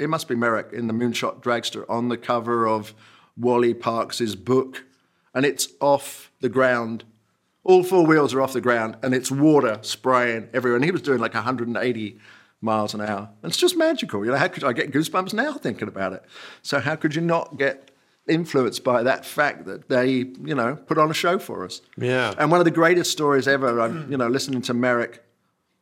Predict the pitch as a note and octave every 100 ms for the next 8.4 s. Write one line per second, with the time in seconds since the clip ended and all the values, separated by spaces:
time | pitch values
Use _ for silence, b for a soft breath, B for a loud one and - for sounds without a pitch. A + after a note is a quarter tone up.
0 | _ A2 G#2+ A2 B2 C#3 C3 C3 B2 A#2+
1 | A#2+ A#2 D3 D3+ B2 - B2+ B2+ B2 B2
2 | A#2+ B2 - A#2 A2+ A2 A#2+ A2+ - B2
3 | A#2 - A#2 A#2+ - b b b - G#2+
4 | A2+ A2+ A2 A2 A2 A2 _ _ _ _
5 | _ _ _ _ _ _ - C3 A#2+ -
6 | C3 B2 A#2+ G#2+ G#2+ G#2 G#2 - - A2
7 | G#2 G#2 b b b b b b A#2+ A#2
8 | A2 D3+ D#3+ C3+